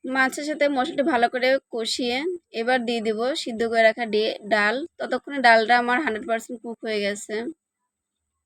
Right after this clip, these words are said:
এবার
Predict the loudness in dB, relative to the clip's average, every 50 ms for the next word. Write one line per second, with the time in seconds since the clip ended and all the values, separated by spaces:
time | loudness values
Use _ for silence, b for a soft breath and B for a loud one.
0 | _ _ _ _ _ _ _ _ _ _ _ _ _ _ _ _ _ _ _ _
1 | _ _ _ _ _ _ _ _ _ _ _ _ _ _ _ _ _ _ _ _
2 | _ _ _ _ _ _ _ _ _ _ _ _ _ _ _ _ _ _ _ _
3 | _ _ _ _ _ _ _ _ _ _ _ _ _ _ _ 0 0 2 2 2